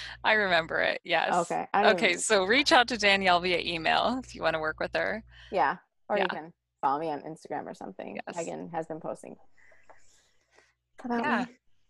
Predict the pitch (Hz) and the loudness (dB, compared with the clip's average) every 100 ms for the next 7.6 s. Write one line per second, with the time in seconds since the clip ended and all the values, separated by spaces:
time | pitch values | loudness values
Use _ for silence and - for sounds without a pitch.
0 | _ 262 - - _ 233 - 233 226 214 | _ -2 -2 -8 _ -8 -4 2 4 4
1 | 160 _ - - - 208 220 - 208 220 | 2 _ -16 -14 0 2 4 2 2 2
2 | 196 202 175 170 160 - - - - 196 | 0 2 2 2 0 -4 -4 -6 -2 0
3 | 190 - 185 180 170 165 - - - - | 0 -2 -4 -4 -4 -4 -4 -10 -16 -4
4 | 170 160 170 - - - _ - 196 196 | -2 -2 -6 -10 -20 -20 _ -4 -4 -2
5 | 180 160 156 - - 175 170 160 156 147 | -6 -4 -6 -10 -10 -6 -8 -6 -4 -4
6 | 156 180 _ _ - 240 254 247 247 262 | -8 -12 _ _ 0 4 4 4 0 -4
7 | 302 311 294 - _ | -2 -2 -4 -8 _